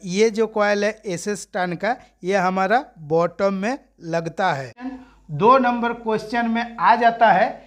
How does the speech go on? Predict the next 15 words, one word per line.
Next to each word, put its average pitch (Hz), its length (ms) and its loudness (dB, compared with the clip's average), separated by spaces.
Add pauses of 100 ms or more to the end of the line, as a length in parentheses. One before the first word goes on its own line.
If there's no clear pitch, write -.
(260)
कि 214 40 -2
हमारा 226 520 4 (560)
एसएस 202 600 0
टर्न 226 220 2
कितना 214 420 -4
रहता 226 400 2
है 240 420 -2
और 202 120 -4 (140)
कॉपर 170 380 0
का 208 120 0
टर्न 214 300 2 (380)
कितना 202 420 0
रहता 190 400 2
है। 139 200 -4 (580)
तो 254 100 10